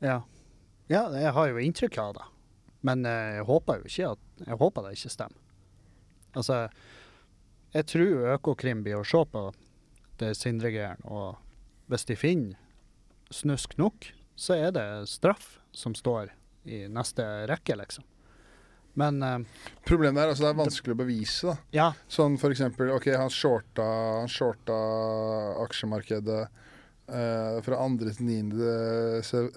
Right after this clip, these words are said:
Speaker 2: september, da. Eh, eller hva faen det var for noe, da det stengte ned.
Speaker 1: Mm.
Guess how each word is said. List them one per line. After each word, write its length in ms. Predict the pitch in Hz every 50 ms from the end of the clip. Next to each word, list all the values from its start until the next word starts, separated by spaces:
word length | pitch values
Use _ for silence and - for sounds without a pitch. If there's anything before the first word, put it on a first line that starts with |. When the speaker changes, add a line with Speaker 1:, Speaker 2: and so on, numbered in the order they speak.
| 120 -
Speaker 2:
september, 520 | - 131 120 123 117 110 107 117 120 120
da. 40 | 110 110 110 - - - -
Eh, 800 | 147 123 117 117 117 113 113 110 110 113 117 113 117 117 117
eller 140 | 117 117 117
hva 80 | 110 107
faen 160 | 123 117 113
det 80 | 117 113
var 60 | 107 107
for 80 | 110
noe, 120 | 110 110 113
da 100 | 117 117
det 60 | -
stengte 340 | - 120 110 - - 113 113
ned. 120 | 113 113 107 - -
Speaker 1:
Mm. 220 | 127 117 110 101